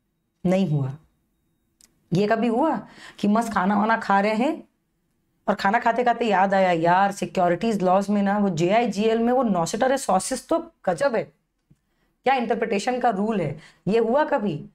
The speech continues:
तो जब मस्ती के टाइम पे तुम पढ़ाई के बारे में नहीं सोचते हो, तो पढ़ाई के टाइम पे मस्ती के बारे में क्यों सोच रहे हो?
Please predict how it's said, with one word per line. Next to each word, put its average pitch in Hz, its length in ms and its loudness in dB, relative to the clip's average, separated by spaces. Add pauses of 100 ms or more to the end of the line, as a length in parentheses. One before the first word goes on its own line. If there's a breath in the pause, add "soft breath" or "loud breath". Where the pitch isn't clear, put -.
(760)
तो 277 80 -2
जब 277 200 0
मस्ती 202 440 0
के 294 100 0
टाइम 240 300 0
पे 262 80 0
तुम 262 180 -2
पढ़ाई 214 280 2
के 285 120 -2
बारे 226 240 2
में 226 100 0
नहीं 208 200 0
सोचते 190 360 -2
हो, 311 60 -2
तो 302 100 0
पढ़ाई 226 440 2
के 277 200 0
टाइम 214 420 -4
पे 262 120 0
मस्ती 233 400 -2
के 233 140 0
बारे 185 240 0
में 247 200 -2
क्यों 349 160 0
सोच 262 320 -2
रहे 208 180 -2
हो? 208 80 -4